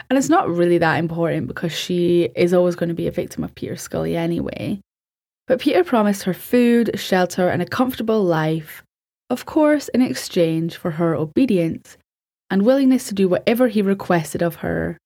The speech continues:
sexually and, uh, everything else, which you'll see.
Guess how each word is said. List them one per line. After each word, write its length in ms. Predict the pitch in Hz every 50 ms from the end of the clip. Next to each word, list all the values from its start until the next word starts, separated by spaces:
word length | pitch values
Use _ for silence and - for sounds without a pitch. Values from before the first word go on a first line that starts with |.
| _ _ -
sexually 840 | - - - - - - - 220 214 202 196 196 190 185 185 - -
and, 580 | 170 170 160 165 165 160 160 165 160 160 156 - _ _ - - - - - - - - - - - _ _ _ _ _ _ _ _ _ _ _ -
uh, 20 |
everything 640 | 202 196 202 196 196 185 185 180 180 180 175 - 175 156
else, 360 | 147 151 151 127 127 - -
which 180 | - - -
you'll 140 | - - 190
see. 340 | - - - - - 214 196